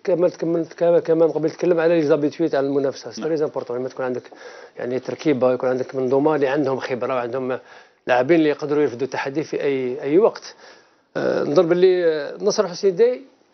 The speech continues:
Speaker 1: اكتشفنا فريق بطريقه تاعو، يعني ستيل دو جو بروبر
Speaker 2: تاع النصرية.
Speaker 1: هنا في الديار راهم سون فوت.
Speaker 2: الحمد لله.
Speaker 1: والماتش
Speaker 2: إن شاء
Speaker 1: هذا
Speaker 2: الله
Speaker 1: راح
Speaker 2: يكملوا
Speaker 1: يكون
Speaker 2: هذا.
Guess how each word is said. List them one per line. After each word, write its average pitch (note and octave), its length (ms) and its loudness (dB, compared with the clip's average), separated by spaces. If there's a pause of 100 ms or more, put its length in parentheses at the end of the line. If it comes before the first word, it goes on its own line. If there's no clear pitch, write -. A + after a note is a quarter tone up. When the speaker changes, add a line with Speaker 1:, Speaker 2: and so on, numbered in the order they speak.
(220)
Speaker 1:
اكتشفنا G3 680 -2
فريق G#3 320 2 (460)
بطريقه G#3 400 0
تاعو، A2+ 280 -8 (600)
يعني F3 300 4
ستيل G3 300 -4
دو F3 80 6
جو F3 180 2 (100)
بروبر D3+ 520 -2
Speaker 2:
تاع C#3 120 2
النصرية. C3 440 -4 (440)
Speaker 1:
هنا G#3 220 4
في - 100 -12
الديار A3 500 -2
راهم G3+ 240 -2
سون A3+ 200 -2
فوت. - 280 -12 (480)
Speaker 2:
الحمد G#2+ 120 -12
لله. E3 80 0
Speaker 1:
والماتش G#3+ 320 0
Speaker 2:
إن G#3+ 60 -2
شاء - 0 -
Speaker 1:
هذا D#3 60 -4
Speaker 2:
الله D3 120 -2
Speaker 1:
راح C3+ 120 -8
Speaker 2:
يكملوا B2 220 -4
Speaker 1:
يكون G2 120 -8
Speaker 2:
هذا. - 40 -20